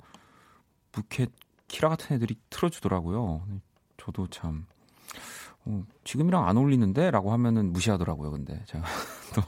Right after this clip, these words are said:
계속 누가 얘기나 막 이렇게 해봤는데,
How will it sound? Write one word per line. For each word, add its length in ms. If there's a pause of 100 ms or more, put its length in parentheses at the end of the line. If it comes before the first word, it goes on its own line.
(520)
계속 320 (320)
누가 240
얘기나 280
막 120
이렇게 160
해봤는데, 560